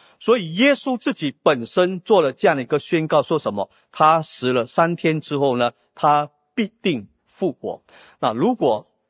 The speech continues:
耶稣他的这个预言是有阴谋的成分，那么呢，跟他的这个人格，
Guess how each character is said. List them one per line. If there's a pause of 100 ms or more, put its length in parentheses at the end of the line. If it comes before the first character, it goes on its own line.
(160)
耶
稣 (160)
他
的
这
个
预
言 (260)
是
有
阴
谋
的
成
分， (420)
那
么
呢， (360)
跟
他
的
这
个
人
格，